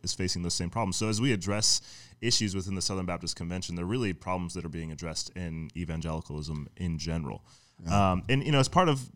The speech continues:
Speaker 1: the mission of Founders, we are laboring for the reformation of churches. And
Speaker 2: Yeah.
Speaker 1: so, you know, this morning, today, we wanna talk about spiritual reformation. What is it? What are those things that the ch-, the evangelical church or the Southern Baptist churches,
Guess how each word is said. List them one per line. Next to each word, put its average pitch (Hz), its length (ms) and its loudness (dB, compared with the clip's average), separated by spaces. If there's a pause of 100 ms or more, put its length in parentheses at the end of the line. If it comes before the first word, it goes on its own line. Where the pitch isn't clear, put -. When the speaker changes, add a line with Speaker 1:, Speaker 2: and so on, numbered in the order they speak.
(240)
Speaker 1:
the 123 80 -2
mission 127 360 4
of 98 80 -2
Founders, 113 440 0
we 95 160 0
are 92 120 2
laboring 110 540 2
for 98 280 2
the 87 120 0
reformation 82 720 -4
of - 120 -8
churches. - 460 -10
And 78 160 -4
Speaker 2:
Yeah. 85 60 4
Speaker 1:
so, 87 240 4 (400)
you 90 120 -4
know, 80 40 -4
this - 160 -4
morning, 104 380 4
today, 98 240 2
we 92 140 4
wanna 92 180 4
talk - 320 2
about 78 380 -2 (100)
spiritual 87 560 -2
reformation. 85 540 -4 (260)
What 139 220 6
is 120 160 8
it? 104 100 0
What 135 140 4
are 131 80 6
those 104 200 4
things 101 340 2
that 82 100 -6
the 85 80 -4
ch-, - 300 -4
the 101 100 0 (120)
evangelical 90 540 0
church 80 400 -4
or 104 140 -2
the 92 80 -4
Southern 90 260 -2
Baptist 85 340 -6
churches, 78 440 -8